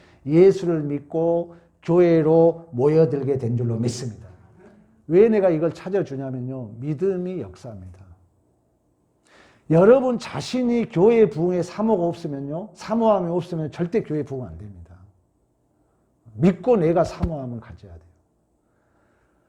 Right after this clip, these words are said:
아, 믿음대로 돼요. 부정적 생각하면 부정적으로 이루어질 확률이 칠십 프로예요.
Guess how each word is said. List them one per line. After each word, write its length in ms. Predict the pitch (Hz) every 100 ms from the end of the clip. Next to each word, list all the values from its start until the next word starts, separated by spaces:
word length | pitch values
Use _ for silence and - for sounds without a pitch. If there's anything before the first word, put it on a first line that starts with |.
| _ _ _ -
아, 200 | 92 - - _ _
믿음대로 580 | 151 196 262 254 214 190
돼요. 260 | 120 117 110 - - _ -
부정적 440 | 175 226 262 254
생각하면 460 | - 226 233 214 202
부정적으로 520 | 143 185 214 185 180
이루어질 460 | 147 175 165 160 143
확률이 320 | - 196 170
칠십 300 | 214 180 175
프로예요. 280 | - 104